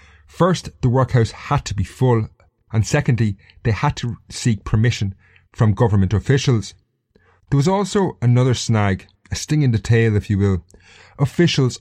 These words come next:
obsessed with the idea that many of the poor were simply too lazy to work,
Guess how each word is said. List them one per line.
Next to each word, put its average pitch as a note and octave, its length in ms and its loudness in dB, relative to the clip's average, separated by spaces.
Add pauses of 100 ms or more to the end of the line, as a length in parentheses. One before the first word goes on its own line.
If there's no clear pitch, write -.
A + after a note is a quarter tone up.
obsessed - 640 -4
with B2 140 -2
the A#2 100 0
idea G#2+ 340 0
that - 180 -6
many A2+ 280 2
of G2 100 -2
the G#2 60 -4
poor G#2 480 0
were G#2+ 80 0
simply A2+ 300 0
too A2+ 260 0
lazy A#2 380 0
to G2+ 140 -2
work, F#2+ 280 -2